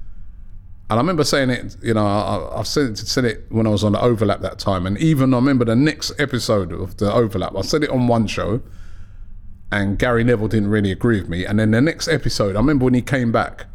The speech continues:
and he said, "You know what? I thought about what Robbie said in the last episode, right? And I actually understand where he's coming from now." 'Cause I made the point that Arsenal,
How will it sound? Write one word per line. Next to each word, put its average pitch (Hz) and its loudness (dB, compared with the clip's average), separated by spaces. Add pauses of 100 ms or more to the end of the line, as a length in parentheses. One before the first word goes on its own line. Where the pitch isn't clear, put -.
(1040)
and 120 2
he 120 6
said, 123 2 (300)
"You 113 2
know 156 4
what? 113 2
I - -10
thought 151 2
about 120 2
what 113 2
Robbie 107 2
said 98 -2
in 87 -4
the 92 0
last 95 0
episode, 85 -2
right? 87 -4 (500)
And 104 -2
I 110 2
actually 92 -4 (180)
understand 104 0
where 95 -4
he's 92 -6
coming 107 -2
from 87 -8
now." 76 -10 (400)
'Cause 110 2
I 175 4
made 170 2
the 131 2
point 110 -2
that 98 -4 (220)
Arsenal, 131 0